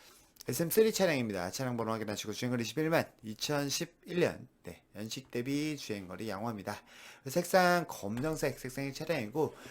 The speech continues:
외관 모습도 사실 지금 보더라도 좀 귀엽고 이런 느낌도 있고요.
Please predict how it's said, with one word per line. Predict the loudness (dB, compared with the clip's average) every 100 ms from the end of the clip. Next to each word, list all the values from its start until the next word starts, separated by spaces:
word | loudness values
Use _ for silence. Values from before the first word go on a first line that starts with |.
| -18 0
외관 | 4 6 4
모습도 | 2 -2 -2 2 2 2
사실 | -2 0 0 0 -2
지금 | -6 -4 -6
보더라도 | -6 0 2 2 0 0 -2
좀 | -4 -12
귀엽고 | -8 -2 -2 -2 2 4 4
이런 | 2 -2
느낌도 | -4 -4 -2 2 2
있고요. | 0 -2 0 2